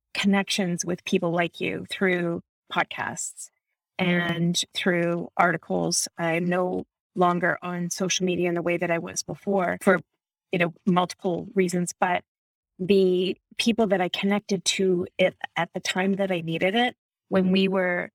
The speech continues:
go-, when we went from being able to have cautious conversations to having no conversations. And then I believe that the person that really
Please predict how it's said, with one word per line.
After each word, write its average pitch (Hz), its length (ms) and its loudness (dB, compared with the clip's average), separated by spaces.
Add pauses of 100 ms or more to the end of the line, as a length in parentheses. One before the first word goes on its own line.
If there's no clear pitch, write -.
(260)
go-, 196 200 2
when 190 240 4
we 196 120 4
went 180 280 -2
from 175 680 -4 (160)
being 196 200 2
able 196 240 0
to 185 400 -2 (680)
have 226 300 2 (520)
cautious - 460 -2
conversations 285 880 -2
to - 80 -6
having 175 500 -2
no 175 220 0
conversations. 269 1120 -2 (100)
And 214 180 4
then 220 340 2 (360)
I 202 120 2
believe 226 480 0
that 220 180 0
the 190 80 -6
person 196 480 -2
that 190 240 -2
really 185 400 2